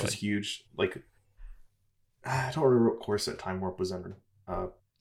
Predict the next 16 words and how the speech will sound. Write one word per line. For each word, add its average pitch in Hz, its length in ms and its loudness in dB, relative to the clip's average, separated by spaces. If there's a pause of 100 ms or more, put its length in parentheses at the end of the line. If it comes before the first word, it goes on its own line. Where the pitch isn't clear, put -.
when 101 140 0
it 82 80 -2
came 92 180 -4
back. 92 360 0 (160)
I - 20 -14
think 101 140 -2
M 101 220 -4 (280)
twenty? 110 720 -2 (280)
Like, 101 140 -6
the, - 200 -2 (580)
not 110 180 -2
M 90 120 -2
twenty, 87 320 -8
M 92 180 -2
ten. 92 420 -4
<laughs> - 60 0